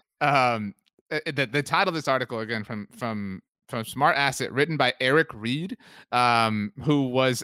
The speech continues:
actually, to go full circle, the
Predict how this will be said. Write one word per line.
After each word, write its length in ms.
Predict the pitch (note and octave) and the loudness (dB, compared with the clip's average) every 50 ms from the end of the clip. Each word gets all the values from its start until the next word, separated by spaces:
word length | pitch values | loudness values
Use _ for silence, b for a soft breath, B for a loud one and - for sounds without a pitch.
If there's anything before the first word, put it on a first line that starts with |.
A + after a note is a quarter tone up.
| - - | -2 0
actually, 580 | C#3+ F3+ G#3 - - A3+ G#3+ G#3 F#3+ F3 D3+ C#3 | 0 2 2 2 4 4 6 6 6 6 6 4
to 140 | C3 - C#3+ | 2 -2 -2
go 360 | C3 D#3 D#3 D3+ D#3 D3+ - - _ | 0 2 4 4 4 2 0 -4 _
full 180 | - - D#3+ D3+ | -8 -6 -6 -4
circle, 720 | - - D3+ D3+ D3 - D#3 C#3 C3+ C3 B2+ B2 B2 - - | -2 -2 -2 -2 -2 0 0 2 2 2 2 0 -2 -4 -8
the 320 | A#2+ A2+ A#2+ A#2+ A#2 A2+ | -8 -4 -2 -2 -2 -2